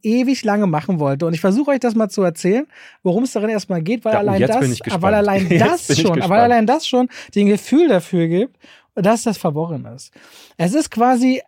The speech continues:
Speaker 1: die Idee des zerfallenen römischen Reiches am Beispiel einer Metropole namens New Rome, die New York ist. Die hatte einst einen großen Glanz, inzwischen regieren Machtgier, Verfall und Korruption.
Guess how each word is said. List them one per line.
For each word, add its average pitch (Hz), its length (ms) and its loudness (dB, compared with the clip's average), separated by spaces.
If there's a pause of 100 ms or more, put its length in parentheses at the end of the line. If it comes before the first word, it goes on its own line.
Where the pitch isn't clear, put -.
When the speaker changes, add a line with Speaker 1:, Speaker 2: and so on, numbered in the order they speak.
(200)
Speaker 1:
die 214 300 0
Idee 214 340 0
des 220 240 -4
zerfallenen 277 640 -2
römischen 226 640 0
Reiches 185 600 -2
am 180 140 0
Beispiel 226 500 -2
einer 190 220 -2
Metropole 180 600 -2
namens 190 320 -2
New 202 280 2
Rome, 160 480 2
die 160 360 -2
New 156 140 2
York 127 400 -2
ist. - 320 -18 (380)
Die 156 100 2
hatte 247 320 0
einst 233 400 -2
einen 190 160 0
großen 190 460 0
Glanz, 160 400 -2
inzwischen 240 760 -2
regieren 202 640 0
Machtgier, 220 880 0
Verfall 190 640 -2 (320)
und 185 160 0
Korruption. 156 760 -6